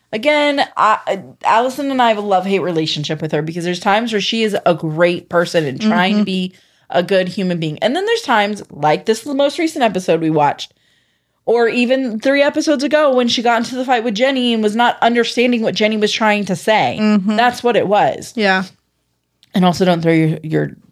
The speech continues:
Speaker 1: your chicken wangs and chicken fingers out the window, girl, with your little boyfriend in
Speaker 2: Well,
Speaker 1: Secaucus.
Speaker 2: yeah, so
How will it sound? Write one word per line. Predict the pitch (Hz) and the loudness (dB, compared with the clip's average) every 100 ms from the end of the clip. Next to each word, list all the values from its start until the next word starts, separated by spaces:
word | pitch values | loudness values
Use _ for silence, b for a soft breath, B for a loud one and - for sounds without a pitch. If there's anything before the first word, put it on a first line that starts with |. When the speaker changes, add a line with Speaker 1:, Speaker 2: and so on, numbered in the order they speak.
| - | -6
Speaker 1:
your | 156 | -4
chicken | 151 - - 156 147 67 _ _ - | -2 -2 0 0 -2 -6 _ _ -2
wangs | 160 147 139 139 147 151 | 2 4 2 -2 -2 -2
and | 135 143 | -2 -2
chicken | 180 160 | 0 0
fingers | 151 147 143 143 143 | 2 0 0 0 0
out | 143 | -2
the | 147 | 0
window, | 147 - | -2 -2
girl, | - 151 147 151 - | -2 2 2 0 -6
with | - 151 | -8 -6
your | 147 | -4
little | 143 165 147 | 0 2 2
boyfriend | 151 160 160 147 | 2 0 0 -2
in | 226 | -2
Speaker 2:
Well, | 254 | 0
Speaker 1:
Secaucus. | 165 160 170 135 151 - | 0 0 -2 -6 -8 -4
Speaker 2:
yeah, | 262 285 220 208 | 0 2 0 -2
so | - 247 233 226 - | 0 0 2 0 -4